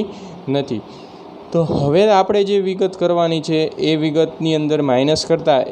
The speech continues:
એક લાખ ને ચાલીસ હજારની આપણી બાકી વધી હતી, એમાંથી જે આ ત્રીજા હપ્તા પૈકીની આપણી જે બાકી વધે છે એ minus કરો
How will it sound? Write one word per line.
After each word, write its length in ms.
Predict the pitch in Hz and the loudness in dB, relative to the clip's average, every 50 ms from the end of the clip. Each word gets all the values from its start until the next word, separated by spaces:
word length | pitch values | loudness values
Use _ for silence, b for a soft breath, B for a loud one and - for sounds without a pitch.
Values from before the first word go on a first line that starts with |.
| 143 139 151 | -2 0 0
એક 120 | 156 151 - 147 147 143 143 | -2 -4 -4 -4 -2 2 2
લાખ 260 | 139 139 143 143 143 147 | 2 2 2 0 -4 -6
ને 180 | 147 143 143 143 147 147 151 - B B B B B B - - - - - - - - - - - - - - - | -6 -4 -2 -2 -2 -4 -4 -8 B B B B B B -20 -20 -20 -20 -20 -20 -20 -20 -20 -18 -18 -18 -16 -8 -2
ચાલીસ 400 | - 143 135 135 143 151 147 - 156 139 135 | 2 2 2 4 2 0 -2 -2 -4 -2 0
હજારની 300 | 147 143 135 135 139 139 | 0 0 0 0 0 0
આપણી 280 | 135 131 135 131 117 117 | 0 0 0 0 2 2
બાકી 280 | 123 123 123 - 160 160 | 2 2 2 0 -2 0
વધી 260 | 151 156 147 156 160 | 0 0 0 0 -2
હતી, 320 | 156 170 175 170 170 165 - 143 143 | 0 0 0 2 2 0 0 2 2
એમાંથી 380 | 143 151 156 160 165 - 185 175 | 2 4 2 2 0 0 -4 -4
જે 140 | 160 170 170 | 0 0 0
આ 100 | 160 139 - - | 0 0 -2 -4
ત્રીજા 360 | 135 139 139 135 170 175 170 170 | -6 -4 -2 0 2 4 4 2
હપ્તા 280 | 165 165 - 175 170 156 | 0 -2 -2 -2 -2 0
પૈકીની 460 | 156 160 156 156 - 160 156 156 147 | -2 -4 -4 -4 -4 -4 -2 0 0
આપણી 320 | 139 139 143 147 147 139 143 | 0 0 0 -2 -2 -2 -2
જે 60 | 147 | -2
બાકી 380 | 139 127 131 127 127 - 143 135 | 0 0 0 0 0 -2 -2 -2
વધે 280 | 131 143 151 147 165 156 | 0 0 0 0 0 -2
છે 140 | - - 135 - 151 143 147 | -2 -2 -4 -4 -2 0 0
એ 60 | 160 156 | 2 2
minus 440 | 151 143 139 139 143 143 143 143 - - | 2 2 2 2 2 0 0 -2 -2 0
કરો 240 | 180 185 180 165 | 2 4 4 4